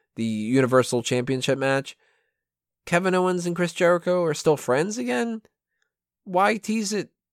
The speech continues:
twice that they're gonna break up and not do it? And if it's just because you wanna see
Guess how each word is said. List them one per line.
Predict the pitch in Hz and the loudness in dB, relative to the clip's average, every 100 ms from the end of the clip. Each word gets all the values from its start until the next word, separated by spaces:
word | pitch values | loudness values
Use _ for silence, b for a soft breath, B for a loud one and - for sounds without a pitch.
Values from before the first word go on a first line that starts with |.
| _ _ | _ _
twice | - 107 104 - | -4 0 0 -2
that | 139 107 | -4 -2
they're | 120 | 0
gonna | 120 | 0
break | 113 117 - | 2 0 2
up | 120 - | 0 0
and | 117 | -4
not | 123 131 156 | -2 -4 -2
do | 175 107 | 0 0
it? | 65 - _ _ _ _ _ _ _ _ _ _ - | -2 -6 _ _ _ _ _ _ _ _ _ _ -4
And | 131 | 0
if | 139 135 165 | 2 0 -2
it's | 165 - | -6 0
just | 175 185 - | 4 4 2
because | 180 170 151 | -2 0 0
you | 156 | 0
wanna | 151 147 | 0 0
see | - 151 143 139 135 | 0 0 0 2 0